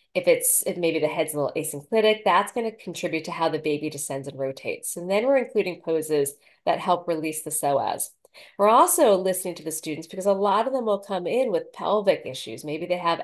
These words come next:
S I joint pain or pubic pain. So then we're also working to align the pelvis, which will then help release, uh, tight or torqued pelvic ligaments. Um, and then the last one I wanted to throw in is that we, in our yoga classes, we also teach students how to connect to their transverse abdominal muscles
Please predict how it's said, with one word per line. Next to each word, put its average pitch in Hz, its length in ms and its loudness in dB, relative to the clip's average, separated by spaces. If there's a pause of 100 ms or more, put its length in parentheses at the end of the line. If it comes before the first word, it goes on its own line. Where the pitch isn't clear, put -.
S - 200 -6
I 165 180 -2
joint 151 280 -8
pain 135 340 -8
or 135 60 -6
pubic 160 400 -6
pain. - 360 -8 (460)
So - 140 -2
then 233 240 4
we're 302 100 4
also 240 280 4
working 180 400 -2
to 156 500 0
align 165 460 0
the 151 80 0
pelvis, - 520 -4
which 160 160 -4
will 160 120 -4
then 156 180 2
help 143 300 -2
release, 143 720 -4 (200)
uh, 139 220 0 (140)
tight 156 440 0
or 156 120 0
torqued 139 400 -4
pelvic 139 300 -4
ligaments. - 600 -8 (500)
Um, 165 460 0 (200)
and 240 140 4
then 240 220 6
the 220 60 2
last 220 320 2
one 220 120 0
I 190 60 2
wanted 175 200 0
to 170 60 -12
throw 160 240 -2
in 156 140 0
is - 180 -6
that 185 180 0
we, 175 400 0
in 180 120 0
our 165 120 -2
yoga 165 260 -2
classes, 151 440 -6
we 160 60 -2
also 156 200 -6
teach 170 300 -10
students 160 280 -8
how 165 100 -4
to 151 80 -2
connect 156 400 -8
to 160 80 -8
their 151 100 -2
transverse 143 520 -6
abdominal 135 420 -8
muscles - 560 -6